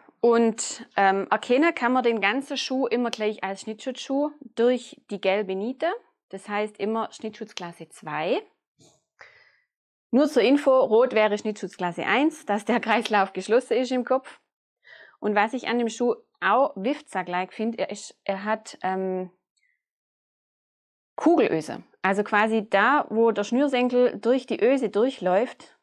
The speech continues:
befindet sich direkt anliegend eine Kugel. Heißt, wenn man denn die Schnürung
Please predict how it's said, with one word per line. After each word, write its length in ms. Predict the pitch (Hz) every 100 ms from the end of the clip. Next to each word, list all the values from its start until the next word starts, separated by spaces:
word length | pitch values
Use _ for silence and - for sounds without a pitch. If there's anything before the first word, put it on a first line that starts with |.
| _
befindet 440 | 202 202 247 254 -
sich 420 | 226 220 - _
direkt 580 | 220 196 208 - - - _ _ _
anliegend 500 | 202 220 226 220 208
eine 300 | 175 180 170
Kugel. 360 | - 196 208 311 440 _ - - - - - -
Heißt, 280 | 226 302 302
wenn 140 | 233
man 120 | 233
denn 360 | 208 208 208 -
die 120 | - 208
Schnürung 640 | 233 254 285 277 277